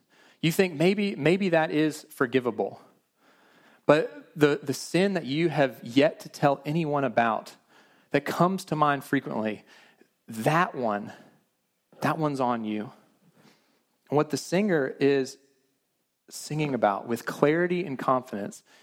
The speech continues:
he's saying, "Friends, with this God, there is plentiful redemption.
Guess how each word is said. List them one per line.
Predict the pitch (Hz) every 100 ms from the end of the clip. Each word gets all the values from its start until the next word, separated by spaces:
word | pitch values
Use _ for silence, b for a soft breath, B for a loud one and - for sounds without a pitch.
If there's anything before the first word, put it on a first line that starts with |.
| b
he's | - 139
saying, | 156 143 131
"Friends, | - - 147 156 135 120 - b b b -
with | 117 -
this | 165 -
God, | - 139 127 110
there | 120 127
is | 113
plentiful | - - 127 135 - - 104 95 - _ _
redemption. | - 98 101 - - -